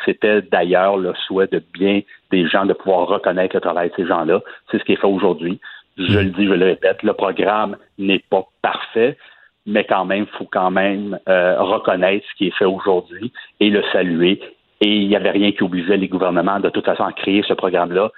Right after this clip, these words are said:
Speaker 1: Ils l'ont fait, ben, tant mieux, on pourra, à ce moment-là, même peut-être le bonifier éventuellement, mais au moins plusieurs personnes, plusieurs centaines de personnes auront l'occasion de soumettre leur demande, de demeurer au Canada avec leur famille, faire même venir les enfants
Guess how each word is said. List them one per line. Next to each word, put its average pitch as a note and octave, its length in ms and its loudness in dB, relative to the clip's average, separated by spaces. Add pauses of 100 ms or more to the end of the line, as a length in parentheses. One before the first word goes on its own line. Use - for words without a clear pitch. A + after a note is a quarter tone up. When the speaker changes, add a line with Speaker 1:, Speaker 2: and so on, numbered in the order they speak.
(140)
Speaker 1:
Ils G2 200 2
l'ont F2+ 180 2
fait, F#2+ 240 0
ben, F2+ 340 0
tant F#2 160 -2
mieux, F#2 140 -2
on G2 100 2
pourra, G2 400 0 (260)
à F#2 60 -4
ce - 120 -2
moment-là, F#2 280 0
même A2 220 -2
peut-être A2 280 0
le A2+ 60 -2
bonifier G2 460 -2
éventuellement, F#2+ 580 -2 (260)
mais G2+ 80 0
au F#2+ 40 2
moins G2 180 0 (160)
plusieurs G2 540 0 (180)
personnes, - 400 -2
plusieurs F#2+ 240 -4 (100)
centaines G2+ 320 -2
de G2 60 2
personnes G2 420 -2 (320)
auront F#2 180 2
l'occasion F#2 500 0
de F#2 80 -2 (160)
soumettre A2+ 300 -2
leur G2+ 100 -2
demande, G#2 460 -2 (420)
de A#2+ 180 2
demeurer A2 380 0
au G#2+ 100 0
Canada G2 560 0 (300)
avec A2+ 280 -2
leur G#2 180 0
famille, F#2+ 600 -2 (200)
faire G2 180 -2
même G#2 220 -2
venir G#2 360 0
les G2+ 180 2
enfants G2+ 460 0